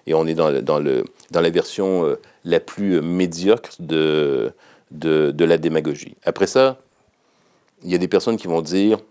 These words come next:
le populisme, c'est quelque chose d'un peu différent, parce que le populisme, il y a aussi ce côté où, euh, généralement, quand on définit le populisme en sciences politiques ou ailleurs, souvent on va dire, mais c'est aussi le outsiders,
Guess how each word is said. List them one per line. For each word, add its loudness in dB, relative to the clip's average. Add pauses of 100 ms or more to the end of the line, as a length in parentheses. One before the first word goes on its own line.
(760)
le 2
populisme, 0
c'est -8
quelque -4
chose -4
d'un 0
peu -6
différent, -4
parce -6
que -6
le -2
populisme, -6
il -6
y 0
a 0
aussi -6
ce -4
côté -2
où, -2 (540)
euh, 2
généralement, -2
quand -2
on -2
définit -8
le -10
populisme -6
en -4
sciences -8
politiques -8
ou -4
ailleurs, 0 (340)
souvent 0
on 0
va 0
dire, 2 (600)
mais 2
c'est -4
aussi -4
le 4 (100)
outsiders, -4